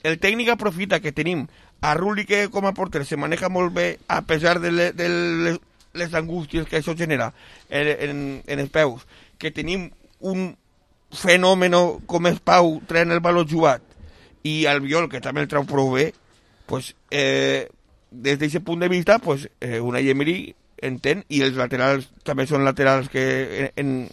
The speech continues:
en eixa funció poden a-, ajudar bastant, eh, pues, considera que tenen que jugar així. Bueno, pues, que això mos està por-, costant gols, jo crec que també està generant una,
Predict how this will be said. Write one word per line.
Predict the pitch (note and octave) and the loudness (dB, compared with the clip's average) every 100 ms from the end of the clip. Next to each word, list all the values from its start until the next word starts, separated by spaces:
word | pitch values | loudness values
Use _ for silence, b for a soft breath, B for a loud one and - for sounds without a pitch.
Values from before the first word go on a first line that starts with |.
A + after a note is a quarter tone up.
| - - | -18 -8
en | C3+ | -4
eixa | C3+ C#3 | 0 -2
funció | - C3 C3+ C3 | -4 -8 -8 -10
poden | C3 C3 C3 | -8 -8 -8
a-, | - - - | -8 -10 -12
ajudar | C3+ C#3 C3 | -10 -8 -8
bastant, | B2+ B2 D#3 - b b b b b - | -8 -6 -6 -8 b b b b b 2
eh, | D#3 D3+ D3 D3 D3 C3 | 6 8 6 6 2 -2
pues, | - C3+ - | -6 -6 2
considera | C#3 C#3 C3+ C3+ C#3+ | 2 4 4 6 6
que | D#3+ | 2
tenen | E3+ F#3 | -6 -4
que | F#3+ | -4
jugar | D3+ B2+ | -2 -2
així. | C#3 | 0
Bueno, | G#3+ D3 G3 | 0 2 0
pues, | D3+ B2 - _ | -2 -10 -16 _
que | D#3+ D#3+ | -2 0
això | D3+ G3 G#3 A3 | 2 6 8 8
mos | A3 G#3+ | 4 2
està | G#3+ A3 G#3+ | 2 2 0
por-, | G#3+ A3 G#3 D#3 - A#3+ - | -2 -2 -2 -6 -20 -20 -12
costant | G3+ G3 F#3+ | -6 -2 -2
gols, | G3+ A3 C#3+ | 2 0 0
jo | C#3 | -6
crec | F3 | -6
que | F#3+ | -6
també | F#3 F3+ | -4 -4
està | E3+ F3 | -2 -2
generant | F3+ D#3+ D#3 D#3+ | -2 -4 -2 0
una, | D#3 | 0